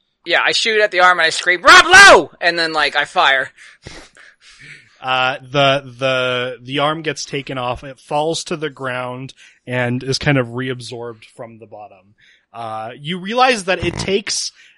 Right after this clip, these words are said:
Speaker 2: it's very, very strong. It takes a while to do other movements again. Um,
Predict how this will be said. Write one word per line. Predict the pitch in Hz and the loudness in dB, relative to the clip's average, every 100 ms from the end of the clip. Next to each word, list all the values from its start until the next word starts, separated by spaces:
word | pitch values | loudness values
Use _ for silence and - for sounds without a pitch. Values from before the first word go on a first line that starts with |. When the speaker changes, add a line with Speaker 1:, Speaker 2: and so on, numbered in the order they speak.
| _ | _
Speaker 2:
it's | 156 151 | -4 -4
very, | 135 147 180 202 | -2 -2 -2 -2
very | 190 170 | -2 -2
strong. | 156 - 143 131 143 185 202 _ _ - | -2 -4 -4 -2 -2 -4 -12 _ _ -8
It | 156 147 | -6 -6
takes | - 165 160 - 214 | -8 -6 -4 -6 -6
a | |
while | 180 151 147 165 190 202 196 _ _ | -4 -4 -4 -4 -6 -8 -14 _ _
to | - 170 151 143 143 139 135 156 135 | -14 -10 -10 -12 -16 -16 -18 -20 -20
do | 123 143 143 | -14 -12 -12
other | 135 131 131 | -12 -14 -16
movements | 123 120 120 117 - | -16 -18 -18 -20 -20
again. | 113 113 104 101 _ _ _ _ 131 | -20 -20 -20 _ _ _ _ _ -16
Um, | 135 131 127 | -16 -16 _